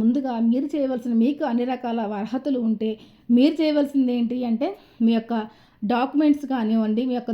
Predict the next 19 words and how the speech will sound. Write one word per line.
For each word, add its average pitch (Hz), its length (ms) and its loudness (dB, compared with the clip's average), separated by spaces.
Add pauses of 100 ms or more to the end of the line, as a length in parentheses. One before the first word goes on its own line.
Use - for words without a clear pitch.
దరఖాస్తులు 247 560 -4
కానివ్వండి, 220 480 -2 (120)
అన్నీ 254 220 2 (120)
మీరు 247 180 2 (100)
క్లియర్‌గా 247 480 0
పెట్టుకోవాలి. 180 520 -8 (180)
అంటే 220 220 -2 (400)
ఎవరైతే 254 300 -2 (100)
రేషన్ 226 300 -4
కార్డులు, 247 240 -4
కొత్త 233 460 -6
స్మార్ట్ 233 380 -4
రేషన్ 233 300 -4
కార్డులు 214 340 -4
కలిగి 202 300 -6
ఉన్నారో 226 280 -2 (140)
వారందరూ 208 500 -6
కూడా 254 160 -6 (800)
మరి 214 140 2